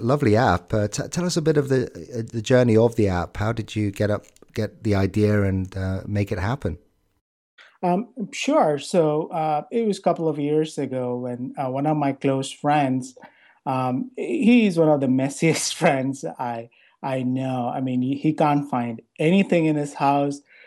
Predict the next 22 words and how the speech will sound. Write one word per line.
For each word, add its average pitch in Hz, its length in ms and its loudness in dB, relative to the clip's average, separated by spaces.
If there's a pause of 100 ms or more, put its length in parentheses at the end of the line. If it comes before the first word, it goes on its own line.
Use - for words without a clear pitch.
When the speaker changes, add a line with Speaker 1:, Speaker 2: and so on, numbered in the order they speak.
(300)
Speaker 2:
and 120 520 -2
it's 131 300 -4
always 139 420 0
a 127 60 -6
mess. 120 400 -4
So 135 140 -2
then 139 420 0
on 139 160 -4
one 139 240 2
fine 139 300 2
day, 131 160 0
he 127 100 -2
was 123 140 -2
trying 156 320 0
to 151 60 -4
find 156 340 0
something, 123 440 0
and 123 160 0
then 127 140 -2
it 123 160 -2
hit 160 240 0
me 131 340 0